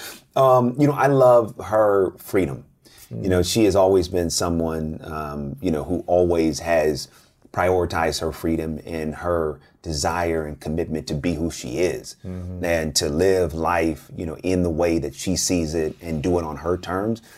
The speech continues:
Speaker 1: And, uh, and I love that, you know, because I, I haven't, I'm not, I haven't always been that, you know, as,
Speaker 2: Mm.
Speaker 1: as we've been married, I've been shedding and working towards, you know, living freer. Um, but she has always been someone who has done that. And I, I look at that and I'm, I admire it, man.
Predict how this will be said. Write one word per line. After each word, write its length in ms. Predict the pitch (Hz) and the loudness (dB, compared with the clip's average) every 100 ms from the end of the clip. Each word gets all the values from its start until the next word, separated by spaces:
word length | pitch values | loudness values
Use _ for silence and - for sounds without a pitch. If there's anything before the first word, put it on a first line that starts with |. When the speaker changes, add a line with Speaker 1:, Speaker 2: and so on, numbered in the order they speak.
| - - _ | -20 -20 _
Speaker 1:
And, 340 | 95 90 85 | 0 0 0
uh, 220 | 87 82 - | 0 -2 -2
and 80 | 101 | 0
I 40 | |
love 240 | 104 120 95 | 4 2 2
that, 240 | 67 - _ | -4 -6 _
you 100 | 90 | -6
know, 80 | 85 | -4
because 360 | 87 98 87 | -2 -2 0
I, 200 | 95 98 - | -2 -4 -2
I 100 | 95 | 2
haven't, 240 | 98 92 | 2 0
I'm 160 | - 92 | -2 0
not, 220 | 104 98 | 0 -2
I 60 | 101 | -2
haven't 140 | 107 | 0
always 180 | 107 104 | 2 2
been 180 | 92 101 | 0 -2
that, 240 | 76 - | -4 -10
you 120 | - | -8
know, 140 | 85 85 | -4 -2
as, 200 | 87 - | -2 -2
Speaker 2:
Mm. 60 | |
Speaker 1:
as 120 | 85 80 | -2 2
we've 160 | 98 | 2
been 200 | 90 85 | 2 2
married, 320 | 95 110 95 | 4 4 4
I've 280 | 85 82 76 | 4 0 -2
been 340 | - 85 80 73 - - - _ | -4 -2 -2 -8 -18 -20 -20 _
shedding 500 | - - 110 98 95 | -6 2 4 4 2
and 100 | 80 | 0
working 380 | 85 95 87 87 | 0 0 0 -6
towards, 680 | 90 82 92 107 98 85 - | -4 2 4 4 4 0 -2
you 60 | 101 | -2
know, 100 | 82 | 0
living 400 | 80 92 87 78 | 2 2 0 -4
freer. 480 | - 123 120 87 - - - - - - | -4 0 2 2 -4 -14 -20 -20 -20 -10
Um, 220 | 85 82 | -4 0
but 140 | 90 | 0
she 240 | - 127 123 | 0 2 4
has 160 | 98 | 4
always 260 | 101 101 90 | 4 4 2
been 160 | 90 | -2
someone 380 | 80 95 87 85 | -4 -2 -2 -2
who 140 | 80 87 | -2 -2
has 100 | 76 | -2
done 220 | 95 139 | 0 -2
that. 200 | - - | -2 -14
And 100 | - | -14
I, 280 | 85 98 98 - | -8 -4 -4 -4
I 120 | 101 | 0
look 220 | 107 95 | 0 0
at 120 | 82 | -2
that 140 | 104 92 | -4 -4
and 20 | |
I'm, 180 | 101 104 | -6 -8
I 160 | - 110 | -2 -2
admire 420 | 73 76 101 90 | -2 -4 -6 -6
it, 80 | 64 | -8
man. 220 | 67 65 | -14 -20